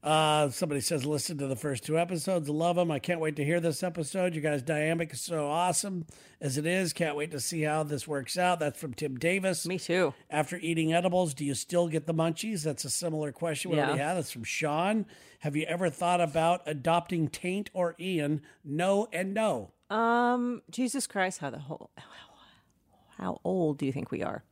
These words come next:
Speaker 1: Yeah, no kidding. They should adopt us.
Speaker 2: Yeah.
Speaker 1: Okay. Uh, Miles says, "Is there anything you would change about the other? Maybe a pet peeve could be discussed on this podcart."
Speaker 2: Oh,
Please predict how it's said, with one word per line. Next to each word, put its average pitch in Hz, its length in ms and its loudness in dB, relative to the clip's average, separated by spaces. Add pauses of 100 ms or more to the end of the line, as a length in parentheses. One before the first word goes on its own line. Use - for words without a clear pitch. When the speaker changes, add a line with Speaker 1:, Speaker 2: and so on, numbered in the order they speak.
(260)
Speaker 1:
Yeah, 104 200 -4
no 90 120 -4
kidding. 87 400 -8 (480)
They 123 120 -4
should 143 180 2
adopt 113 460 0
us. 117 340 -6
Speaker 2:
Yeah. 120 240 0 (1120)
Speaker 1:
Okay. 90 360 -10 (380)
Uh, 151 400 4
Miles 160 600 4
says, 156 220 -2
"Is 156 180 -2
there 160 100 -2
anything 180 540 -2
you 170 160 0
would 160 160 -2
change 165 480 -2
about 147 340 -4
the 147 220 -6
other? 170 520 4 (400)
Maybe 190 300 0
a 208 80 0
pet 254 320 0
peeve 180 460 0 (240)
could 165 160 0
be 151 100 2
discussed 139 720 -2
on 143 160 0
this 135 160 -2
podcart." 117 540 -6 (720)
Speaker 2:
Oh, 120 220 4